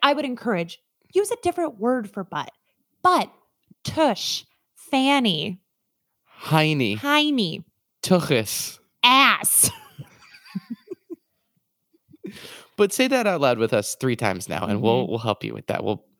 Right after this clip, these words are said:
Speaker 2: ready?
Speaker 1: Mm-hmm.
Speaker 2: "I have a perfect little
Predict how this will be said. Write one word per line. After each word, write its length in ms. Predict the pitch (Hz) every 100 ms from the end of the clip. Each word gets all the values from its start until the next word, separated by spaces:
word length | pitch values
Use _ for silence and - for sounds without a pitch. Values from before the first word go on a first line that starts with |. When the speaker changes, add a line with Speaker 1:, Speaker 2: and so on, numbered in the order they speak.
| _
Speaker 2:
ready? 340 | 113 113 156 - _ _ 226
Speaker 1:
Mm-hmm. 420 | 233 196 220 247 320 _ _ _ _ _ _ _ -
Speaker 2:
"I 600 | 127 127 123 127 131 123 _
have 200 | - 127
a 80 | 101
perfect 800 | - - 117 - 113 - - - -
little 640 | 117 117 104 104 104 110